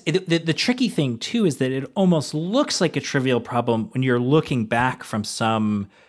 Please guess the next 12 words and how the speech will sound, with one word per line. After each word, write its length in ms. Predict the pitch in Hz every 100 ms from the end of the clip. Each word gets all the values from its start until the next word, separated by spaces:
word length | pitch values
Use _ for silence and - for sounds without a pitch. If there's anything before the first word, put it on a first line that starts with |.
| _ _ _ _ _ _ _ _ -
big 500 | 123 120 110 107 -
public 460 | - 123 110 104 - -
catastrophic 800 | - 110 101 98 - 95 - 90
event. 560 | 85 98 95 76 - - _ _ _
But, 280 | - 117 110 _ _ _ _
but 160 | 123 147
most 500 | 143 190 320 - -
days, 800 | 127 120 113 110 110 - - - _ _ _ _ _
things 260 | - 392 -
go 140 | 359
pretty 240 | 359 330 320
well. 400 | 311 - 92